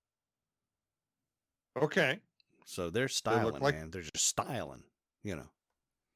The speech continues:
Speaker 1: Okay. <laughs> We're g-, can you, can you post a picture on the website? Let's see what our fans say.
Speaker 2: Of the Swiss Guard? Sure.
Speaker 1: Yeah.
Speaker 2: That's an easy.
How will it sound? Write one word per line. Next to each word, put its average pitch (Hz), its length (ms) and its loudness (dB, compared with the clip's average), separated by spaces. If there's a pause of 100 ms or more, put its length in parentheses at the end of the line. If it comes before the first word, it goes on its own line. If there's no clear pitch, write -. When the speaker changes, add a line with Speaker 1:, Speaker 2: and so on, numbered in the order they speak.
(1400)
Speaker 1:
Okay. 151 380 2 (280)
<laughs> - 920 -14
We're 139 140 -4
g-, - 280 -12 (320)
can 143 140 4
you, 127 140 4
can - 180 -2
you 120 80 6
post 131 320 6
a 143 60 -12
picture 143 400 0 (440)
on 117 120 -4
the 113 60 4
website? 117 520 4
Let's 107 260 -2
see 139 60 2
what 120 140 2
our 104 60 -2
fans 98 380 -6
say. 85 180 -8 (180)
Speaker 2:
Of 101 140 0
the 95 60 -8
Swiss 135 240 0
Guard? 208 280 -2 (260)
Sure. - 580 -8
Speaker 1:
Yeah. - 120 -2 (360)
Speaker 2:
That's 82 240 -8
an 82 100 -10
easy. 78 340 -14